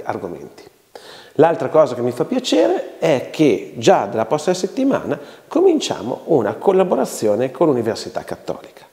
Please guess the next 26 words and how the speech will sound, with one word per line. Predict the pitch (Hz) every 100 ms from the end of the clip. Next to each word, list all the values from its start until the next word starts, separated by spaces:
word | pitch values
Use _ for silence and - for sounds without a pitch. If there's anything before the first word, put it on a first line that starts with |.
| _ - - -
Quindi | - 175 107
sicuramente | 104 127 160 175 202 117
per | 101 175 165 117
un'attività | 113 135 - 110 110 - 165 - - - - -
giovane | 110 208 110 90 90
come | 110 104
la | 135
nostra, | 90 90 - 147 190 - - - - -
queste | - 208 180
collaborazioni | 139 170 175 202 233 - 120 110 117 147
sono | - 190 123 123
il | 127
coronamento | 190 196 240 - -
di | 117 113
tutta | 104 110
la | 117
fatica | - - 85
che | 87
abbiamo | 98 117 143
fatto | - 78 117
per | - 101
coltivare | 101 131 123 107
le | 92
nostre | 110 -
piante | - 120 120
aromatiche | 208 202 - 92 - 143 -